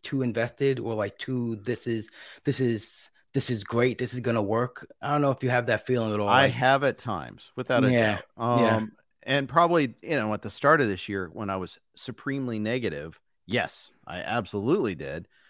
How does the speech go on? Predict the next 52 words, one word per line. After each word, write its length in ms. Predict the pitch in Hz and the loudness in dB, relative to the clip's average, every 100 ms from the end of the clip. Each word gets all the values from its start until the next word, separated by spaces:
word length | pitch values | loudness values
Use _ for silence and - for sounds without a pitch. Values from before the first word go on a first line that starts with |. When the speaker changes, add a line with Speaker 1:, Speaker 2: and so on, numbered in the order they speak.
| _ | _
Speaker 2:
'Cause, 200 | 151 135 | 0 2
like, 200 | 175 151 | 6 4
and 300 | 143 147 139 | 4 2 4
my, 160 | 139 151 | 8 8
my, 220 | 143 151 | 8 4
my 220 | 147 139 | 6 4
mentality 560 | 139 131 120 135 156 127 | 4 2 4 6 6 4
was 120 | 104 | 2
like, 180 | 117 117 | 0 0
"Well, 300 | 147 185 208 104 | 2 4 4 0
if 140 | 101 | -4
he's 180 | 135 117 | -2 0
good, 180 | 139 175 | 4 6
at 140 | 120 107 | 4 2
least 220 | 147 - | -2 -2
he'll 100 | 113 | -2
be, 260 | 113 98 | 0 0
I 140 | 98 113 | 0 0
get 160 | 117 | -4
to 80 | 92 | -8
root 200 | 95 165 | -4 -4
for 220 | - 78 | -4 -10
him," 100 | 82 | -8
you 120 | 87 85 | -6 -4
know, 180 | 98 | -4
but 220 | 95 87 - _ _ _ - | -4 -6 -8 _ _ _ 0
I 100 | 139 | 2
don't 160 | 139 | 2
tru-, 220 | - 147 - | 6 6 6
like, 180 | 120 110 - | 2 2 4
I 120 | 120 | 6
don't 140 | 151 139 | 8 6
have 140 | 101 | 4
any 280 | 87 117 135 | 0 -2 0
Alexis 380 | 104 104 107 98 | 0 -2 -6 -10
Diaz 360 | 120 98 71 | -6 -4 -6
this 240 | 76 - - | -10 -14 -14
year. 200 | 65 - | -16 -6
I 100 | 117 | 0
didn't 220 | 131 147 | 2 0
trust, 440 | - 139 143 - _ - - | 4 6 4 0 _ -20 -4
even 220 | 202 233 233 | 4 8 10
though 180 | 165 - | 10 10
I'm 280 | 156 233 | 8 8
the 120 | 226 185 | 6 4
one 180 | 185 | 4
that 100 | 156 | 4
posted 340 | - 160 - 127 | 4 2 4 2
on 140 | 135 | 4
RotoWire 400 | 139 139 127 120 | 4 4 6 6
the 120 | 110 | 6
update 360 | 120 120 107 | 2 2 -2